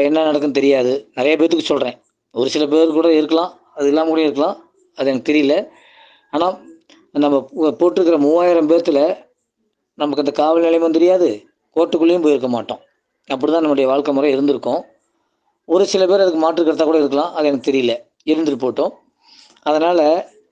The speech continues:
நீங்க, ஆ, நீதிமன்றத்துக்கு வருவதற்கு யாரும் பயம் கொள்ள வேண்டாம், நான் அங்க இருக்கேன். உங்களுக்கு எப்படி ஆலோசனை பண்ணி அது எப்படி நடந்துக்கணுன்ற விஷயத்த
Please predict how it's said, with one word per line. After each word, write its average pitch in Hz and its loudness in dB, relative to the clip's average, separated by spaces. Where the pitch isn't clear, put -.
நீங்க, 156 2
ஆ, 147 0
நீதிமன்றத்துக்கு 175 0
வருவதற்கு 165 2
யாரும் 165 2
பயம் 156 0
கொள்ள 147 2
வேண்டாம், 139 0
நான் 143 0
அங்க 135 0
இருக்கேன். 156 0
உங்களுக்கு 151 0
எப்படி 151 0
ஆலோசனை 160 0
பண்ணி 151 -2
அது 147 -2
எப்படி 170 0
நடந்துக்கணுன்ற 151 0
விஷயத்த 156 -2